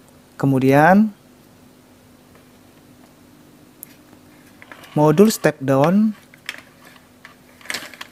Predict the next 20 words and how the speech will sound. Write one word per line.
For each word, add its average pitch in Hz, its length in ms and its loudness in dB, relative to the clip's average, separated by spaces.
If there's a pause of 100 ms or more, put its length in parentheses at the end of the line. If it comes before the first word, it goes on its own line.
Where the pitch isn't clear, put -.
(880)
Nah, 127 400 -2 (1200)
ini 175 160 2
modul 208 240 4
step - 240 -4
down 156 400 0 (240)
yang 156 80 2
telah 156 240 0
kita 156 160 -2
rangkai 147 640 0 (160)
beserta 143 560 -2
dengan 175 400 0
potensionya. 131 800 -4 (880)
Cara 190 240 2
mengerangkai 190 560 0
potensio 151 400 0
ini 160 480 2 (320)
boleh 170 240 4
dilihat 185 240 0
di 160 80 -4
playlist. 143 720 -2